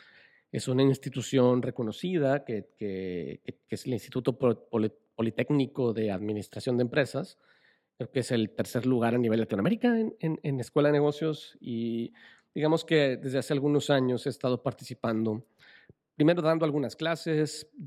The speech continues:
con la intención de explorar. Eh, eventualmente dije, "No, pues no, no tengo tiempo de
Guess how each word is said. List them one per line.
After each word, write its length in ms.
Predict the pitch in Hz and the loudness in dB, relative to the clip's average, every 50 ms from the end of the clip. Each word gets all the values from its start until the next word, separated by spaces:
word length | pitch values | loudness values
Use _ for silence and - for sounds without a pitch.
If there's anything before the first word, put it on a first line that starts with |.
| 143 - _ _ _ | -16 -18 _ _ _
con 120 | - 123 | -2 -2
la 60 | 120 | -2
intención 320 | 120 117 - 107 - 135 143 | 0 0 -2 0 2 2 2
de 60 | 156 | 2
explorar. 460 | 131 - - - 87 92 113 - - - - - - | 2 0 -2 -2 0 0 0 -2 -4 -8 -18 -18 -14
Eh, 300 | - - 92 87 - - | -10 -8 -8 -8 -6 -6
eventualmente 480 | - 117 120 117 - 135 143 131 127 143 | -4 -2 -2 0 2 2 2 2 2 2
dije, 180 | 139 127 - | 0 0 0
"No, 120 | 131 151 143 | 0 -2 -2
pues 120 | - 107 | -2 -4
no, 140 | 110 110 101 | -2 -2 -2
no 100 | - 120 | -4 -4
tengo 160 | - 202 180 - | -2 -2 -2 -2
tiempo 280 | - 107 - - 98 | -2 -8 -8 -6 -4
de 240 | 90 85 76 - - | -4 -4 -4 -6 -10